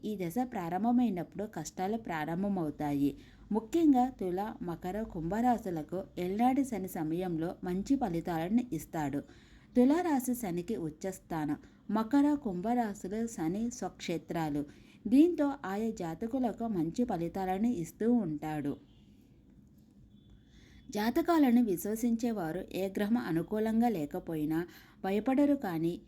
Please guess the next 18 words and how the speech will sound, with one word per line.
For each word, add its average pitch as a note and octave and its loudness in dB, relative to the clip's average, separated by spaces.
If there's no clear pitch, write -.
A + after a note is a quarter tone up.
శని G#3 0
విషయంలో C4 4
మాత్రం E3+ -4
టెన్షన్ F3 -4
పడతారు. C#3+ -4
ఏలినాటి C#4+ 6
శని, F3+ -6
అర్ధాష్టమి B3+ 2
శని, F3+ -4
అష్టమ A#3+ 2
శని F#3 -4
ఉంటే D#3 -4
పరిస్థితి C#4 2
మరింత F#3 0
దారుణంగా G3 -2
ఉంటుందని E3 0
భావిస్తారు. D#3 -2
ఎందుకంటే G#3 2